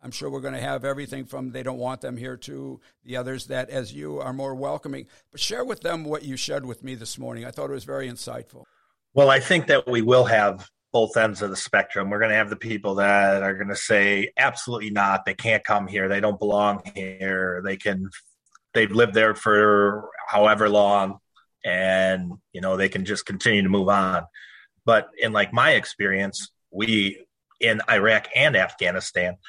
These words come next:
Speaker 2: we had interpreters, and interpreters were promised if they did enough work for us, they would be able to come over to the United States and they could get their citizenship. So some of these interpreters, like,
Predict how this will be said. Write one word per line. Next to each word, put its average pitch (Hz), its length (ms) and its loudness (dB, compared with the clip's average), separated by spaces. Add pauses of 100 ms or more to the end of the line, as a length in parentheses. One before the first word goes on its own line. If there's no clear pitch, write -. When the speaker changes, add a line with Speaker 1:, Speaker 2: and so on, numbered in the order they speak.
(200)
Speaker 2:
we 120 100 2
had 120 180 6
interpreters, 98 880 -2 (200)
and 104 100 -2
interpreters 101 640 0
were 92 120 -4
promised 104 560 0
if 92 80 -10
they 110 160 2
did 120 160 0
enough 110 360 0
work 143 360 2
for 85 320 -2
us, 82 280 -2 (360)
they 113 180 2
would 113 160 2
be 110 140 -2
able 104 180 0
to 101 80 -4
come 120 340 -4
over 101 280 0
to - 100 -12
the 104 80 -8
United 98 420 0
States - 460 -4 (320)
and 101 160 2
they 98 140 -2
could 95 300 -6 (120)
get - 200 0
their 95 180 4
citizenship. 113 840 -2 (560)
So 104 460 4 (180)
some 165 240 0
of 190 60 4
these 151 220 4
interpreters, 104 720 0
like, 95 140 2